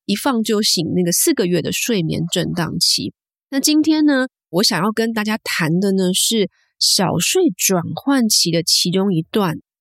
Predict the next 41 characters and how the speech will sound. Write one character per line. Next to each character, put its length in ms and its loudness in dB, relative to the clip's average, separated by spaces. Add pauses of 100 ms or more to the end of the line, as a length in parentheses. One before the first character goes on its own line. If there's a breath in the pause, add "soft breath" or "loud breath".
(140)
那 80 0
小 140 0
睡 140 0
转 160 0
换 200 0
期 360 0
它 200 -2
其 200 -2
实 120 0
就 220 -2
是 160 -2
所 180 -4
谓 240 2
的， 200 -4
比 100 -4
方 180 0
说 160 0
四 240 0
转 240 -2
三 280 -2
次、 260 0
三 220 0
转 200 0
两 220 -2
次、 200 0
两 260 -2
次 200 0
转 300 -2
一 100 -2
次， 360 0
这 120 -2
个 120 2
我 40 2
们 140 0
叫 160 0
做 180 -2
小 360 0
睡 400 -2
转 260 -2
换 380 -2
期。 420 -2